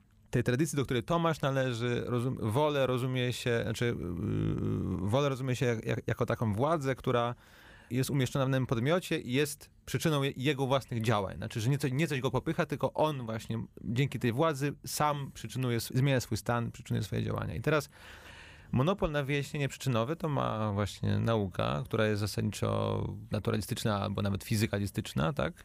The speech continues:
No i prawa natury tutaj rządzą i w tym sensie w ogóle, a tuż od dawna, y, tak, ist-, istnieje, mm, takie przeczucie, że być może to w ty-, na tym poziomie to w ogóle nie ma sensu woli, y, jakby wprowadzać.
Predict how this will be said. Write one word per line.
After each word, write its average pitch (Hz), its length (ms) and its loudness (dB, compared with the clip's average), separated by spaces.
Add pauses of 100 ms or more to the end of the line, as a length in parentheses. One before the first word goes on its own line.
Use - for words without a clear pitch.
(120)
No - 140 0
i 208 60 2
prawa 196 260 2
natury 160 300 2
tutaj 104 340 -4
rządzą 110 300 0
i 135 100 -4
w - 60 -10
tym 170 160 0
sensie 165 280 0
w 151 60 -4
ogóle, 156 360 0 (380)
a 143 100 2
tuż 143 180 -4
od 139 80 -2
dawna, 135 460 0
y, 127 400 -4
tak, 143 240 0
ist-, 127 160 -8
istnieje, 123 480 0
mm, 120 560 -2 (540)
takie 127 220 -2
przeczucie, 175 480 0
że 147 80 -2
być 143 220 -8
może 143 360 2
to 127 160 -4
w - 180 -16
ty-, 196 260 0
na 190 140 4
tym 208 140 -2
poziomie 185 220 2
to 170 100 2
w 156 40 -4
ogóle 170 220 4
nie 151 80 0
ma 139 120 2
sensu 107 600 0 (120)
woli, 104 460 0
y, 107 480 -2
jakby 107 360 -2
wprowadzać. 104 640 -2